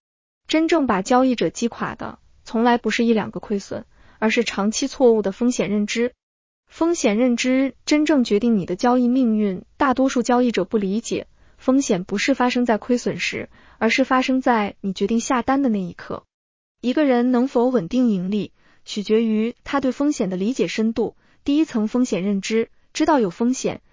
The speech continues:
这只是常识，新手阶段。第二层风险认知，知道如何避免风险，止损、清仓、分批建仓，这是实操技巧。第三层风险认知，知道风险与盈利一样重要，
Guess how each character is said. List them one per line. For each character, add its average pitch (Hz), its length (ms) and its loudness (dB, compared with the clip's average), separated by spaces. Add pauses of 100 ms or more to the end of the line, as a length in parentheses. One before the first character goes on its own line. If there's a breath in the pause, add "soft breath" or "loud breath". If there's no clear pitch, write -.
(180)
这 262 100 0
只 208 120 -2
是 233 100 -2
常 202 240 -4
识， 190 400 -4 (140)
新 330 220 -2
手 - 180 0
阶 170 160 -6
段。 185 220 -6 (580)
第 320 80 2
二 277 160 4
层 226 180 0
风 285 160 0
险 208 200 -2
认 220 180 0
知， 240 260 -2 (320 soft breath)
知 320 100 0
道 302 140 4
如 247 160 2
何 254 140 0
避 294 160 0
免 185 160 0
风 254 200 -2
险， 196 300 -6 (300)
止 233 180 -2
损、 180 340 -4 (220)
清 277 240 -2
仓、 269 380 -2 (160)
分 285 200 0
批 294 180 -2
建 247 200 0
仓， 240 320 -4 (180)
这 247 120 -2
是 226 140 -2
实 - 160 -4
操 277 180 0
技 294 180 -2
巧。 - 280 -10 (540)
第 294 120 0
三 302 260 0
层 226 220 0
风 285 160 0
险 196 180 -2
认 220 160 0
知， 240 300 -2 (320 soft breath)
知 320 100 0
道 285 140 4
风 277 200 0
险 220 300 0
与 214 60 0
盈 185 260 -2
利 269 220 2
一 208 40 0
样 233 200 2
重 208 180 -2
要， 190 240 -6